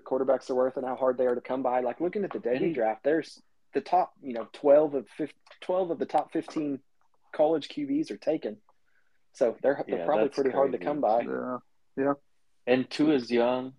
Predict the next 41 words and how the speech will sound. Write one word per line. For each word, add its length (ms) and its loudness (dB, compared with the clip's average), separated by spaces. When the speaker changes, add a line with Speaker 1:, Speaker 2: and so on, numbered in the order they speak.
Speaker 2:
He's 180 -6
on 160 -2
one 80 -8
of 80 -16
Speaker 1:
Tua's, 340 0
Speaker 2:
the 60 -10
best 200 0
Speaker 1:
Tua 220 4
Speaker 2:
offenses. 680 -6
Speaker 1:
Mm-hmm. 320 -6
Um, 360 2
I 80 2
like 260 2
Luke 240 0
Musgrave 500 0
at 100 -2
tight 260 2
end. 340 4
He's 160 -6
on 140 0
I 180 2
R 200 4
right 240 -2
now, 260 -2
but 120 -4
somebody 380 2
was 140 4
offering 500 2
about 500 4
kind 180 -6
of 60 -6
a 40 -2
late 240 0
second 520 -4
in 80 -4
a 60 -8
couple 280 -8
of 80 -10
years, 360 -4
and 100 -20
I 40 -12